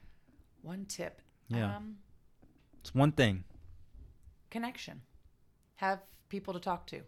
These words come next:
Speaker 1: Have someone to talk to. Meet with a friend.
Speaker 2: Yeah.
Speaker 1: Um, there, there is evidence that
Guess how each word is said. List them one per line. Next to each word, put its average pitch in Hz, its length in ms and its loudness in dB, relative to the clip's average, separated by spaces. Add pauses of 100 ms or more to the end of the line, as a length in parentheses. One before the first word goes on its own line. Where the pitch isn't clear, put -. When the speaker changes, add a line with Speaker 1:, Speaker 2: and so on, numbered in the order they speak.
(120)
Speaker 1:
Have 160 180 -2
someone 170 340 -2
to 156 60 -4
talk 160 320 -2
to. 156 320 -4
Meet 160 260 -4
with 170 140 -8
a 151 40 -16
friend. 156 560 -4 (100)
Speaker 2:
Yeah. 104 220 2 (260)
Speaker 1:
Um, 143 380 -6
there, 151 320 -6
there 165 160 -2
is 160 140 -4
evidence 175 640 -2
that 151 440 -4